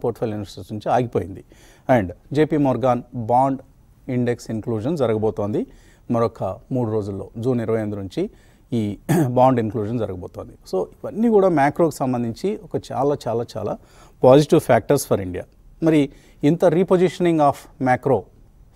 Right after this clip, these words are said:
fundamentals చోటు చేసుకుంటున్నప్పుడు తప్పనిసరిగా పీఈ రీరేటింగ్ కూడా జరగాలి equity మార్కెట్స్లో. అంటే price, ఆ, to earnings per share, పీఈ రేషియో రీరేటింగ్ జరగాల్సి ఉంటుంది.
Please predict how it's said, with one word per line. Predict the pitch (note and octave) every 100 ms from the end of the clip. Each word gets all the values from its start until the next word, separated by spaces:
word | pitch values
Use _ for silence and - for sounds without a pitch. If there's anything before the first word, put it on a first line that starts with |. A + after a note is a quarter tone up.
| C3+
fundamentals | B2+ B2 B2+ G#2+ - - -
చోటు | B2 G#2
చేసుకుంటున్నప్పుడు | A2 - G#2 - G2 C3+ B2+ - - - - - _ -
తప్పనిసరిగా | - - F#3+ E3 D3+ D3+ D#3 - - - _ -
పీఈ | F#3 G#3
రీరేటింగ్ | F#3+ D#3 D3 C#3 C3
కూడా | A#2 C#3+
జరగాలి | D3+ G#2+ G2 G#2+
equity | B2 C3
మార్కెట్స్లో. | G#2 F#2 - - - - -
అంటే | B2+ F3
price, | - B2+ C3+ - - - - _ _ _ _ -
ఆ, | A2 G#2 G2+ -
to | F3 C4 - - - -
earnings | B2+ C3 A#2+ -
per | G#2 -
share, | G#2+ F2+
పీఈ | - C#3+ D3
రేషియో | B2 A#2 - A2+ - - _ - _
రీరేటింగ్ | G#2+ C3+ E3 D3+ D3+ C3
జరగాల్సి | A#2 A#2+ A#2 A2+
ఉంటుంది. | G2+ G2+ G2+